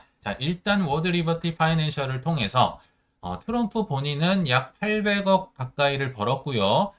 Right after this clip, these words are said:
전체 가족을 토탈로 해보면 대략 육천억 원 정도를 최소한 벌었다고 합니다. 엄청나게 벌었죠. 자, 그러면 벌었으면 일단 수익 실현 어느 정도 뭐 충분히 가능하다라고 생각이 듭니다.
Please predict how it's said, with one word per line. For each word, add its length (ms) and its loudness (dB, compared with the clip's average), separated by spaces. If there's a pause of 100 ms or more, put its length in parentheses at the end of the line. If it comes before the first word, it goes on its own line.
(100)
전체 400 -2
가족을 520 0
토탈로 480 -2
해보면 520 0 (300)
대략 580 0
육천억 720 0
원 200 4
정도를 580 -4
최소한 560 -2
벌었다고 560 -2
합니다. 460 0 (300)
엄청나게 560 -2
벌었죠. 720 0 (1300)
자, 220 -12
그러면 500 2 (260)
벌었으면 460 -2
일단 280 0
수익 300 -4
실현 400 2
어느 220 0
정도 360 2
뭐 180 -2
충분히 420 -2
가능하다라고 960 2
생각이 440 -4
듭니다. 500 -2